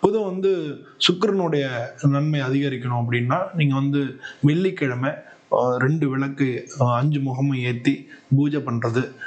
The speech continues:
லைட் கலர்ஸ்ல ட்ரெஸ் போடுறது, இதெல்லாம் வந்து சுக்கிரனுடைய பலத்தை அதிகரிக்கும். ஆஹ், நீங்க தாமரை மலர் வச்சு, லட்சுமி படத்தை வச்சு நீங்க பூஜை பண்ணலாம்.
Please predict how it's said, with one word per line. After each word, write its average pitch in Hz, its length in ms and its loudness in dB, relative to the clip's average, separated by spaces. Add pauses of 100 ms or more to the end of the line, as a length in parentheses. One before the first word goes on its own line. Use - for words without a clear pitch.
லைட் 156 460 2
கலர்ஸ்ல 135 340 -2
ட்ரெஸ் 120 420 -2
போடுறது, 123 480 0 (340)
இதெல்லாம் 139 440 2
வந்து 151 300 0
சுக்கிரனுடைய 131 920 0
பலத்தை 127 280 0
அதிகரிக்கும். 120 580 0 (440)
ஆஹ், 156 180 4
நீங்க 147 200 0
தாமரை 143 480 0
மலர் 120 240 -2
வச்சு, 120 260 0
லட்சுமி 131 340 0
படத்தை 120 280 -2
வச்சு 117 200 0
நீங்க 131 180 0
பூஜை 131 280 0
பண்ணலாம். 117 440 0